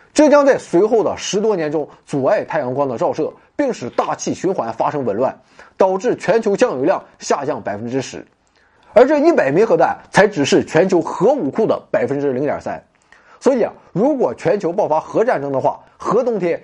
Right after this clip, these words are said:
将会让我们的世界陷入冰冷与黑暗之中。惨淡的阳光、频繁的寒流、微少的降雨将使得耕种无以为继，捉襟见肘的农业种植再也无法满足人的粮食需求。可能那时候的幸存者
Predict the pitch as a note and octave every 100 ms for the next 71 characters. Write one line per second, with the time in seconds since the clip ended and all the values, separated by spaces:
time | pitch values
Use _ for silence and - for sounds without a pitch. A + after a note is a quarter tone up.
0 | _ - G3 F#3+ F#3+ A#3 D3 A#2 D#3+ F#3+
1 | - A3 A3 - - - B3 G3 E3 -
2 | - G#3 C4 C3 - - A#2 G2+ - G3
3 | C#3 G#2+ A2+ G#2+ - _ _ _ - E3
4 | F3 C4+ A3 D#3+ F3+ F3+ F#3+ F3+ - -
5 | - G#3 G#3+ E3 C3 C3+ D#3 A#2+ A#2+ -
6 | - E3+ D4 B3 D#3+ D3 B3 G3+ A2+ -
7 | _ - F#3+ F#3 A#2 B2+ B2+ A#3 B3 G#3+
8 | - B2 D3 A#2+ F#2+ A#2+ C#3+ - _ _
9 | - C4+ D4 A#3+ A#3+ C#4+ C4+ D3 B2 A#2+
10 | C#3+ A#3+ F#3+ B3 D3+ G#2+ - _ B2+ -
11 | B2 F#2+ A#2 E3 F2 F2 G2 A2 - G3+
12 | - D#4+ - - C3 E3 A2 A#2+ - -
13 | _ _ _ _ - - - F#3+ A#3+ D4
14 | B3 G#3 G#3+ G3 A#3+ F3 E3 -